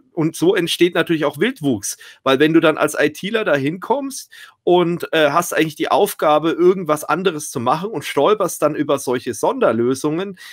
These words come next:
ähm, ja, unschön. Also das kann dir schon mal den Tag oder die Woche oder auch einen Monat versauen und auch in der Arbeit zurückwerfen. Ähm,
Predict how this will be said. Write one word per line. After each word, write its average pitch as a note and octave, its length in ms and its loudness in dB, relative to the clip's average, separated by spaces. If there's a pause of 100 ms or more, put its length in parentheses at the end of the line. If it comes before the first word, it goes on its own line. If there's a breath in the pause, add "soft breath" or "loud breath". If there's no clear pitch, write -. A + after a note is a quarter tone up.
(280 loud breath)
ähm, C#3+ 400 2 (680)
ja, B2+ 220 2
unschön. B2 680 0
Also C3+ 320 2
das C#3+ 200 -6
kann D3+ 200 -2
dir F3 100 4
schon D#3 160 -6
mal D#3+ 140 2
den D3+ 180 -2
Tag D3 280 2
oder D#3 180 2
die D3 180 -2
Woche E3 240 -2
oder F3 420 0
auch D3 140 -4
einen C3 120 -6
Monat F3 340 -2
versauen D#3 680 -2 (240 loud breath)
und D#3+ 220 0
auch - 140 0
in C3+ 80 0
der - 140 2
Arbeit D#3 300 2
zurückwerfen. C#3+ 920 -2 (380 loud breath)
Ähm, D3 440 -2